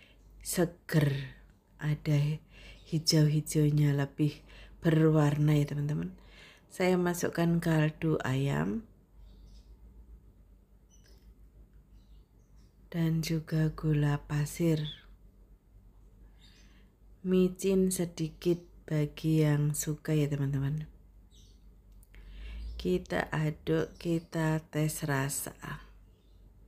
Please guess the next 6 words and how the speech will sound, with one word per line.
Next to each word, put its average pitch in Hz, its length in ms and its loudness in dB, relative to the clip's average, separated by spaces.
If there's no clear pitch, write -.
Ini 180 320 0
seger 165 640 -2
banget, 147 320 0
teman-teman. 143 560 -4
Karena 175 320 2
kurang 175 320 -4